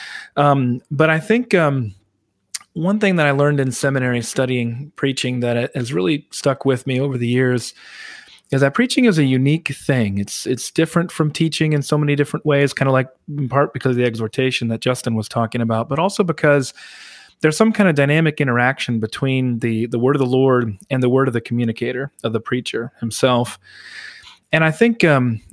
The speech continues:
what tends to really help people to change and to grow in sanctification over time is when they, they see and behold the example and the character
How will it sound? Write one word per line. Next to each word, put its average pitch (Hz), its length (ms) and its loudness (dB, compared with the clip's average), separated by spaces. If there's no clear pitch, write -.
what 165 520 0
tends 226 380 2
to 151 120 4
really 151 480 4
help - 460 0
people 139 260 0
to 113 140 -6
change 127 520 -2
and 127 80 -4
to 120 60 -2
grow 135 240 2
in 135 80 0
sanctification 123 720 -4
over 117 160 -4
time 113 460 -2
is 143 200 2
when 156 520 2
they, 131 640 -2
they 123 300 2
see 190 420 0
and 175 140 2
behold 143 500 2
the 113 140 -2
example 131 580 -2
and 113 120 0
the 107 60 -4
character 151 720 -2